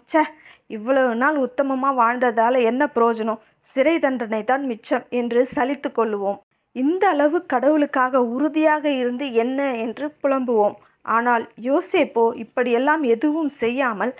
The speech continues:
தொடர்ந்து கர்த்தரை விசுவாசிக்கிறான். விடுதலையாகி வெளியே போவோம் என்ற நம்பிக்கை இல்லாத நிலையிலும் கர்த்தரையே நம்புகிறான். யோசேப்புக்கு இன்றைக்கு நமக்கு இருப்பது போல பைபிள் எல்லாம் இல்ல,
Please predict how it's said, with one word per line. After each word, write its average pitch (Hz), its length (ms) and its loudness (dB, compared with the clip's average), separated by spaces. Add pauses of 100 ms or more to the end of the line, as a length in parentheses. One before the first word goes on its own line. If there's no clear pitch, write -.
(340)
தொடர்ந்து 466 640 2
கர்த்தரை 285 420 0
விசுவாசிக்கிறான். 220 920 -4 (400)
விடுதலையாகி 294 720 2 (100)
வெளியே 311 400 2
போவோம் 330 580 -2
என்ற 247 280 -4
நம்பிக்கை 302 580 0
இல்லாத 262 400 0
நிலையிலும் 269 720 0 (320)
கர்த்தரையே 294 800 0
நம்புகிறான். 214 640 0 (480)
யோசேப்புக்கு 269 680 0 (300)
இன்றைக்கு 277 380 -2
நமக்கு 285 380 0
இருப்பது 294 380 2
போல 262 260 -2 (340)
பைபிள் 262 380 2
எல்லாம் 233 360 0
இல்ல, 226 180 -2